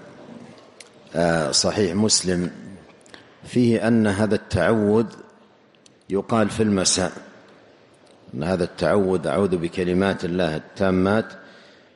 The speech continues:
من شر ما خلق، لم، لم تضرك"، هذا يقال في المساء، "أعوذ بكلمات الله التامات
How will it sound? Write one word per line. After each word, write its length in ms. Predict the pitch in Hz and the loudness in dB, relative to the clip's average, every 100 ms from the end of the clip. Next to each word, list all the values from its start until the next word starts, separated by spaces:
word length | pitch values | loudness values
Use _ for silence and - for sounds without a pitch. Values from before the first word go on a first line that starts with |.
| _ | _
من 120 | 90 | -6
شر 360 | 90 113 101 101 | -4 -2 0 0
ما 180 | 92 87 | 0 -2
خلق، 460 | - 104 107 - | -2 0 0 -4
لم، 280 | 82 107 98 | -2 0 0
لم 320 | 80 65 98 95 | -2 -4 -2 -2
تضرك"، 640 | - 92 104 98 101 - | -2 0 0 0 -2 -4
هذا 200 | 101 101 | -2 0
يقال 380 | 95 - 107 104 | 0 0 0 0
في 460 | - 107 110 - 110 | 0 0 0 0 0
المساء، 560 | 110 95 - 87 - | 2 2 2 0 -2
"أعوذ 280 | 76 90 95 | 0 0 0
بكلمات 600 | 87 - 92 95 101 - | -2 0 2 2 2 -2
الله 300 | 87 92 85 | -2 0 0
التامات 640 | 80 - 92 92 95 117 | -2 -2 0 2 2 2